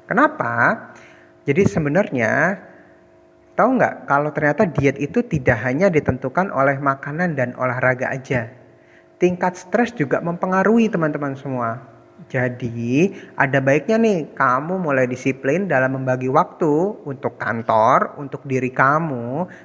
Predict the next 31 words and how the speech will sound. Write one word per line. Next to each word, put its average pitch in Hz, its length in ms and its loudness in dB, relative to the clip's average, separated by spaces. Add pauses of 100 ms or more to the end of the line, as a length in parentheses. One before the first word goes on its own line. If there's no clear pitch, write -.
(140)
dan 165 160 2
untuk 170 320 -6
orang-orang 135 560 -4
yang 123 80 -6
kamu 117 200 -6
sayang. 117 520 -4 (640)
Jadi 151 560 0 (480)
jangan 127 320 -4
kantor 285 840 2
terus 123 260 0
ya. 170 300 2 (340)
Jadi 185 400 2
walaupun 165 400 -2
kamu 175 240 0
W - 20 2 (140)
F - 80 -6
H, 139 160 2
kamu 185 300 -4
tetap - 260 -6
harus 143 160 -4
disiplin, 151 720 -6
eh, 143 160 -6
disiplin 156 480 0
terhadap 165 560 0
waktu-waktu 131 560 -2
ini 110 300 -8 (180)
ya. 139 220 0 (440)
Waktu 117 160 -2
makan, 170 460 4 (100)
waktu 120 160 -8
olahraga, 139 560 0